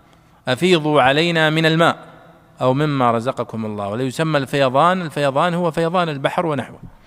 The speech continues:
لكن هنا شبه الله سبحانه وتعالى انتقال الحجاج من مكان إلى مكان بأنه إفاضة، إشارة إلى كثرة عددهم وأنهم كالسيل الهادر، وهذا هو ملاحظ، يعني، في الحج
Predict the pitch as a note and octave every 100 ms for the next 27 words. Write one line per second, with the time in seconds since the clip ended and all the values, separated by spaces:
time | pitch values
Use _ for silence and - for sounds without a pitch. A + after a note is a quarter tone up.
0 | - - - - - - C#3 D#3 F3 E3+
1 | G#3 G#3 G#3+ - G3+ E3+ D3+ E3 E3+ D3
2 | D3 B2+ E3 D3+ C3+ C3+ C#3+ D3 B2+ A#2
3 | C#3+ E3 E3 C#3 - C#3+ C3 D#3 A#2 G#2
4 | B2+ C#3 C#3 C3+ E3 D3 C#3 C#3+ C3+ F3
5 | F3 C#3+ D3+ D3+ C#3 B2 C#3+ C3 A2 G#2+
6 | - - - - - - C3+ F#3+ F#3+ F#3
7 | F3+ E3+ F#3+ F3+ F3+ D#3+ C#3+ B2+ C#3 C3+
8 | A2+ G#2+ B2+ D3 C3 C3+ C3+ D3+ C#3 A#2
9 | A2 E3 A3 A3 A3 G#3+ G3 F#3+ F3+ G3
10 | D#3+ B2+ A#2 A#2 A#2+ A#2+ E3+